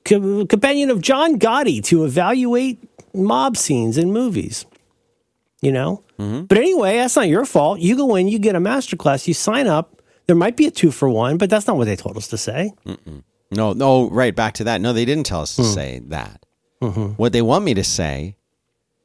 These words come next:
Speaker 2: uh, and this is, this is the thing I have to say, actually. I'm looking at this, and it's, it's highlighted in yellow, so I have to
Speaker 1: Oh, I
Speaker 2: say
Speaker 1: know,
Speaker 2: this.
Speaker 1: I know who, I know who gave you that.
Speaker 2: Um, here's the thing.
Speaker 1: Guy loves the yellow highlight.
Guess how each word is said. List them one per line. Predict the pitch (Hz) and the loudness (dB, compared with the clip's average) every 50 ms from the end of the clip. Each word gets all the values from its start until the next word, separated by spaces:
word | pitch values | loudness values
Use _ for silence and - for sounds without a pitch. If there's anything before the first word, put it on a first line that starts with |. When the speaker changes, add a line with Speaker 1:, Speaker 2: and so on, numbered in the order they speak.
| _ _ _ _ - | _ _ _ _ -4
Speaker 2:
uh, | 107 107 104 101 101 98 - | -2 0 0 0 0 0 -2
and | - 110 110 | -2 -2 0
this | 113 123 - - | 0 0 0 0
is, | 131 107 - | -2 -2 0
this | - 139 147 - | -2 -2 0 -2
is | 208 | -2
the | 147 131 | -2 -4
thing | 120 - 131 117 | -2 -2 -2 -2
I | 110 107 | 0 0
have | 107 120 147 147 - | 0 -2 -2 -4 -4
to | - 85 | -6 -6
say, | - - 76 | -4 -4 -4
actually. | 73 73 - - 82 | -4 -6 -6 -6 -6
I'm | 78 78 | -4 -4
looking | 82 85 - - 85 | -6 -6 -4 -6 -6
at | 80 - | -4 -4
this, | 87 82 - - | -4 -4 -4 -4
and | 80 82 | -6 -6
it's, | 82 - - | -6 -8 -8
it's | - 92 90 - | -8 -8 -8 -8
highlighted | - - - 110 110 123 135 135 135 123 107 104 90 | -10 -8 -4 -2 0 0 2 2 2 2 0 0 0
in | 92 87 | -2 -2
yellow, | 87 87 90 87 82 76 69 69 85 - _ _ _ _ _ _ _ _ | -2 -2 -2 -2 -2 -2 -4 -6 -8 -12 _ _ _ _ _ _ _ _
so | - - 104 | -4 -2 0
I | 95 | 2
have | 110 123 127 131 | 2 2 2 2
to | 135 127 | 2 2
Speaker 1:
Oh, | |
I | 131 131 | 2 4
Speaker 2:
say | 131 | 4
Speaker 1:
know, | 139 139 | 2 2
Speaker 2:
this. | 151 135 | 2 2
Speaker 1:
I | 135 | 2
know | 131 135 135 | 2 2 2
who, | 127 131 131 139 | 2 2 0 0
I | 123 | 0
know | 120 120 120 | 0 0 0
who | 113 123 | 0 0
gave | 113 113 110 104 101 | 0 -2 -2 -4 -4
you | 98 | -4
that. | 104 110 104 95 - - _ _ _ _ _ _ _ _ _ | -4 -4 -6 -6 -8 -12 _ _ _ _ _ _ _ _ _
Speaker 2:
Um, | - 113 113 107 101 98 95 95 - - | -2 -2 0 0 0 -2 -2 -6 -8 -8
here's | - - 135 139 120 | -2 0 0 2 2
the | 117 | 2
thing. | 95 - | 2 2
Speaker 1:
Guy | 147 151 | 4 4
loves | 139 135 139 131 | 2 2 0 0
the | 127 120 | 0 0
yellow | 107 104 101 101 98 | 0 2 0 0 -2
highlight. | 87 92 98 98 98 95 98 - | -2 -2 -2 -2 -4 -6 -8 -10